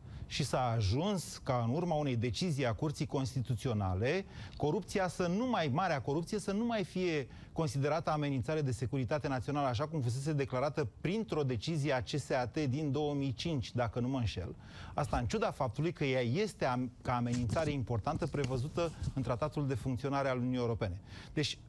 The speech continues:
precizare la întrebarea mea. Considerarea ca amenințare de siguranță națională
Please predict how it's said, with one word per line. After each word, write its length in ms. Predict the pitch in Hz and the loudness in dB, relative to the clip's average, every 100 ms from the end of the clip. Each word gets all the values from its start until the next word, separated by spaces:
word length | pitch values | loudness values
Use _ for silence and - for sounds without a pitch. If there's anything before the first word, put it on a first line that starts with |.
| - | -6
precizare 560 | - 165 170 127 202 175 | -2 0 2 2 2 2
la 260 | 160 151 | 2 2
întrebarea 540 | - 143 143 131 143 143 | 0 0 2 2 2 2
mea. 180 | 117 92 - - | 0 -4 -10 -10
Considerarea 1000 | - 160 147 151 120 - 185 196 170 160 - - - | -2 0 0 0 2 2 4 4 2 0 -6 -20 -6
ca 360 | 165 170 170 - | 0 0 0 -2
amenințare 580 | 143 139 139 120 165 | 0 2 0 0 0
de 340 | 147 120 151 135 | 2 2 2 -2
siguranță 640 | - - 117 127 151 156 156 | -6 -2 0 2 0 0 0
națională 760 | 135 127 - 127 147 135 117 | 0 -2 -2 0 2 2 0